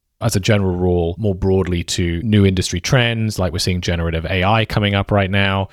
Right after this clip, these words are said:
As a fractional C M O myself, a lot of clients are asking me about that. As an in-house C M O, maybe there isn't that kind of demand to stay on top of those trends as keenly as someone like a fractional C M O. They have a flexibility and an agility advantage. From a flexibility standpoint, you turn them up, you turn them down,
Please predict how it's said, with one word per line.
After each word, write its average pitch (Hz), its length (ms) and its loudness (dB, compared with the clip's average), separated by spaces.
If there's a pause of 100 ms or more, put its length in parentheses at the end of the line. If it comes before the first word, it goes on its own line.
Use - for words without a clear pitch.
(180)
As 87 120 -4
a - 20 -8
fractional 92 360 -2
C - 140 -2
M 87 80 -2
O 85 120 -2
myself, 95 500 0
a - 20 -2
lot 90 120 0
of 85 80 -6
clients 85 280 -4
are 90 120 0
asking 110 320 2
me 98 200 4
about 104 360 0
that. 107 320 0 (160)
As 110 100 0
an 101 60 2
in-house 104 320 0
C 98 120 0
M 92 120 0
O, 92 120 2
maybe 90 280 0
there 85 160 2
isn't 85 160 -2
that 85 180 -6
kind 85 160 -4
of 82 140 -8
demand 82 440 -4
to 80 280 -6 (140)
stay - 480 -2
on 82 140 -2
top - 240 -2
of 82 120 -6
those 80 180 -6
trends 78 400 -8 (100)
as 80 200 -6
keenly 78 460 -8
as 78 120 -4
someone 80 240 -6
like 80 180 -6
a - 40 -18
fractional - 360 -8
C - 200 -8
M 85 100 -8
O. 80 220 -10 (160)
They 98 140 2
have 101 120 0
a 104 60 0
flexibility 113 880 2
and 101 160 0
an 95 80 0
agility 107 580 2
advantage. 120 680 -2
From - 280 -6
a 90 60 0
flexibility 104 640 0
standpoint, 110 680 0
you 98 80 -4
turn 95 240 2
them 92 140 2
up, 95 180 -2
you 107 60 -2
turn 92 240 -2
them 90 80 -2
down, 90 420 0